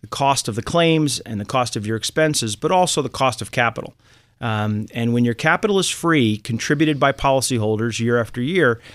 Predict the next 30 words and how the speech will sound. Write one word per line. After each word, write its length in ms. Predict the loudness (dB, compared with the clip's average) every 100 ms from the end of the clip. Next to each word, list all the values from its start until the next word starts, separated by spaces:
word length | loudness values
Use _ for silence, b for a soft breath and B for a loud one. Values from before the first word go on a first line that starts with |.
| B B _
that 180 | -2 0
certainly 400 | 2 2 2 0
reduces 480 | 0 2 2 0 -2
the 100 | 0
burden, 640 | 2 2 2 -2 -4 -10
the 200 | -6 -4
need 280 | 2 2 2
to 80 | -2
return. 440 | -6 0 2 2 B B B B B
The, 400 | -12 -2 0 0
the, 180 | 0 0
the 180 | 4 4
other 260 | 4 0 -2 -20 2
part, 280 | 4 4
though, 140 | 4 4
that 120 | 4
I 20 |
think 140 | 2 0
is 100 | 0
just 240 | 0 0
as 100 | 0
important 520 | -2 2 2 2 0
is 180 | 0 0
when 100 | 0
you 80 | 0
start 320 | 0 2 2
a 60 | 2
company 420 | -2 -2 -2 -4
from 200 | -4 -4
scratch 600 | -2 0 0 0 -6